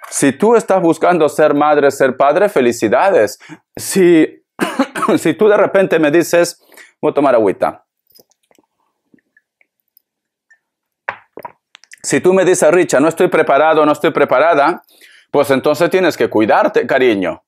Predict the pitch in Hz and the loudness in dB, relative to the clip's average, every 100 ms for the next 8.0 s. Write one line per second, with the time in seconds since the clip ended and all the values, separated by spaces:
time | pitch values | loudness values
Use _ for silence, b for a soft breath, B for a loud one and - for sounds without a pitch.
0 | - 170 - 160 - 147 101 92 - 220 | -6 -6 -6 -12 -4 -2 -2 -4 0 2
1 | 202 117 98 87 - b b b b b | 2 0 -2 -4 -8 b b b b b
2 | 147 135 139 147 160 208 180 - 156 147 | -2 0 0 0 0 2 2 2 2 2
3 | 143 143 135 135 - 147 156 165 - 113 | 2 0 0 -2 0 0 2 2 0 -2
4 | 151 127 98 - _ _ _ _ _ _ | 0 -2 -2 -8 _ _ _ _ _ _
5 | _ _ - 151 160 _ - 120 113 196 | _ _ 0 0 -2 _ -4 -2 0 2
6 | 190 107 - _ _ 120 131 131 - 151 | 0 -2 -8 _ _ -2 0 0 0 0
7 | 196 147 135 120 104 92 82 87 - | 0 0 0 0 0 0 0 -4 -6